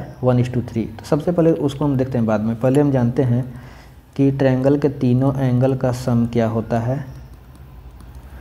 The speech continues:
वन एटी degree। अब यहाँ देखिए ऐड किए तो ये कट गया,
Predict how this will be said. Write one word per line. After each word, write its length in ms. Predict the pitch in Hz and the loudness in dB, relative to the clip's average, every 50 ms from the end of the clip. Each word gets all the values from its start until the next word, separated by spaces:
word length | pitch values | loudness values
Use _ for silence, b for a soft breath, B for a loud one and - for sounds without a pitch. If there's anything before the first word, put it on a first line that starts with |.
| B B B B B B - | B B B B B B 0
वन 220 | 117 113 110 104 107 | 2 2 4 4 2
एटी 220 | 107 107 - 113 | 0 0 0 0
degree। 340 | 104 107 107 107 107 107 107 - - - - - - - | 0 2 0 0 0 -2 -2 -4 -10 -16 -18 -20 -12 -6
अब 120 | - 120 135 | -2 0 2
यहाँ 200 | 135 131 139 135 | 4 4 4 4
देखिए 280 | 131 - - 117 107 | 2 2 0 0 -2
ऐड 320 | - - 120 131 139 139 147 139 | -2 0 2 2 2 2 2 0
किए 240 | - 131 135 139 147 139 B B B B B B B B B B B - - - - | 0 0 2 2 0 -2 B B B B B B B B B B B -20 -20 -18 -4
तो 60 | - 127 | 0 2
ये 160 | 117 123 127 | 4 4 4
कट 220 | 123 135 123 123 123 | 4 2 2 2 2
गया, 280 | 113 117 120 120 135 | 2 2 2 0 0